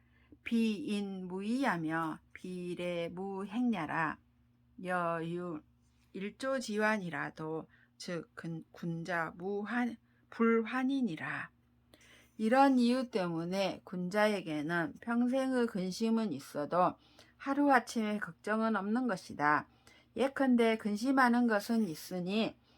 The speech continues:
순도 사람이며 나도 사람인데 순임금은 천하의 모범이 되어 후세에 전할 만한데 나는 아직도 시골 사람을 면하지 못하였으니 이는 근심할 만하다.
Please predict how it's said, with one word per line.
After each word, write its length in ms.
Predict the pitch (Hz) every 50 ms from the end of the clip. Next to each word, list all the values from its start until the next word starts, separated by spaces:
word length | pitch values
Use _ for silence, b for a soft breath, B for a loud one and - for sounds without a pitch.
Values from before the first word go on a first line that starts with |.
| b b _ _ _
순도 800 | - - - - 294 277 262 247 240 226 220 214 208 202 208 220
사람이며 800 | 240 226 220 214 208 202 196 175 175 175 180 190 190 180 156 - _ _ _ _ -
나도 320 | 156 165 170 208 233 269
사람인데 800 | 277 277 262 262 262 254 226 185 170 160 160 190 196 185 - b b b b b b b b
순임금은 760 | - - 294 285 302 311 302 285 269 262 247 233 233 226 226
천하의 540 | - 240 240 220 220 214 214 214 208 208 202
모범이 520 | 196 190 196 202 240 269 294 294 294 240
되어 440 | - 180 160 165 165 170 170 165 - B B B B B -
후세에 540 | - 262 262 254 247 254 226 214 208 202 190
전할 400 | - 214 185 185 190 208 226 233
만한데 680 | 220 214 202 202 185 180 156 147 151 160 165 165 151 156 B B B B B B B
나는 320 | 226 226 262 294 302 302
아직도 600 | 302 285 254 254 269 262 - - 269 262 254 254 254
시골 340 | 247 - 294 294 330 339
사람을 520 | 330 - 330 311 302 302 294 302 294 285 277
면하지 520 | 262 254 240 240 247 247 240 233 233 233
못하였으니 1000 | 226 208 - - - 233 233 220 190 175 - - 151 151 160 175 185 180 165 - b b b b b b b
이는 640 | - 196 202 202 202 202 190 180 175 175 165 165 160
근심할 540 | - 180 185 190 - - 233 226 220 214 220
만하다. 600 | 214 214 208 190 151 135 - 127 135 139 143